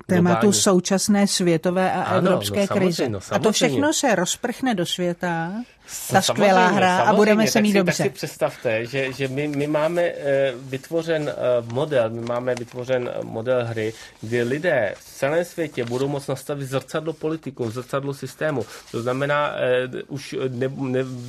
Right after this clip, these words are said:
Speaker 2: nevyplatí se manipulovat, nevyplatí se lhát a lidé budou moct díky technologiím, díky tomu, co máme, je to poprvé možné. A dovolte mi říct, že ta úžasná věc je, e, ty moderní technologie. Moderní technologie, naprosto nevídané znalosti a věda.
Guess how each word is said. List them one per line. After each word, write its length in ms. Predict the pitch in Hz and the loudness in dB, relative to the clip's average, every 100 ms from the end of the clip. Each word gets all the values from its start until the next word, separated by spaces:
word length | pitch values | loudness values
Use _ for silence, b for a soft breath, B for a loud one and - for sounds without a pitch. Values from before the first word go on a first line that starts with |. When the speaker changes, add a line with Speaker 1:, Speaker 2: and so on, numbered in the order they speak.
| 131 | -12
Speaker 2:
nevyplatí 720 | 123 120 131 143 156 156 147 156 | -6 -2 -2 -2 -6 -6 -6 -8
se 140 | 156 | -8
manipulovat, 460 | 143 127 120 127 123 | -6 -4 -6 -6 -4
nevyplatí 420 | 127 127 127 135 | -6 -6 -8 -8
se 140 | 143 | -6
lhát 240 | 135 117 - | -4 -4 -4
a 60 | |
lidé 260 | 120 120 131 | -4 0 -2
budou 220 | 131 135 | 0 -2
moct 120 | 143 135 - B 127 | -2 -6 -10 B -10
díky 280 | 135 139 | -8 -6
technologiím, 720 | 185 123 - 175 165 127 107 110 | -4 -4 -2 -2 0 -2 -4 -4
díky 220 | 123 - | -6 -8
tomu, 220 | 147 139 | -6 -6
co 160 | 139 139 | -6 -4
máme, 420 | 127 117 107 101 B B | -2 -2 -2 -4 B B
je 80 | 120 | -4
to 120 | 117 | -4
poprvé 380 | 127 117 113 131 | -4 -4 -2 -2
možné. 320 | 123 120 107 104 | 0 -2 -2 -2
A 200 | 110 110 | -2 -2
dovolte 360 | 120 143 165 | -2 -2 -2
mi 120 | 160 | -4
říct, 200 | 139 135 | -4 -4
že 160 | 131 127 B B B | -2 -2 B B B
ta 200 | 120 117 | -6 -4
úžasná 520 | 127 135 139 147 139 | -6 -6 -6 -2 -2
věc 400 | 131 120 120 - | 0 0 0 -4
je, 280 | - 113 117 B B 120 | -4 -2 -2 B B -8
e, 100 | 117 | -4
ty 140 | 123 | -2
moderní 460 | 113 117 123 123 120 | 0 0 -2 -2 -6
technologie. 600 | 117 - 113 101 92 - _ - | -6 -4 -4 -4 -8 -12 _ -8
Moderní 360 | 113 127 131 | -2 0 0
technologie, 600 | 135 127 - 123 120 120 120 | -2 -6 -2 -2 0 0 -2
naprosto 440 | 110 123 - 127 | -4 -10 -4 -2
nevídané 520 | 117 117 120 120 123 | -2 -2 -4 -2 -2
znalosti 480 | 117 110 113 - - | -2 -4 -6 -8 -10
a 80 | 98 | -6
věda. 280 | 101 92 | -6 -6